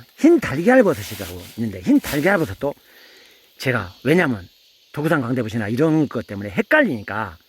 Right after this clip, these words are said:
그것도 드시지 말라는 거예요. 이제 구분을 흔들게 된다면은 여기에 이렇게, 어, 고기, 우리 홍어 지느러미 살 있잖아요. 홍어 지느러미 살처럼 이렇게 막 줄무늬가 가 있어요.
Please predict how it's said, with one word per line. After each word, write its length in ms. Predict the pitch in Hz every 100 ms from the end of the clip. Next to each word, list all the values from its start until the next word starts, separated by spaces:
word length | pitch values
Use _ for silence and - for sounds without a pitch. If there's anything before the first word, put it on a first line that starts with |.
| _ _ _ _ _
그것도 280 | - 220 156
드시지 340 | - 147 143
말라는 280 | 104 98 95
거예요. 240 | 87 90 90 _ _ _ _ _ _ _ _ _ - - 123
이제 180 | 117 - -
구분을 360 | - 185 226 131
흔들게 240 | 175 180
된다면은 460 | 127 113 110 104 127 - - _ _ -
여기에 360 | 143 127 143 160 _ _ _ _ -
이렇게, 680 | 127 117 117 127 131 - 92 _ _ _ _
어, 160 | 107 98
고기, 380 | - 147 135 135 95 _ _ _
우리 160 | 120 123
홍어 460 | - 269 262 135 -
지느러미 600 | - 151 170 151 123 110 -
살 300 | - - 131
있잖아요. 400 | 113 135 180 87 _ _ _
홍어 180 | - 202
지느러미 400 | 135 - 139 123
살처럼 420 | 113 107 - 123 135 - - - -
이렇게 280 | 107 120 120 _ -
막 220 | 95 95 -
줄무늬가 480 | - 226 247 185
가 140 | 113 -
있어요. 300 | 92 - 90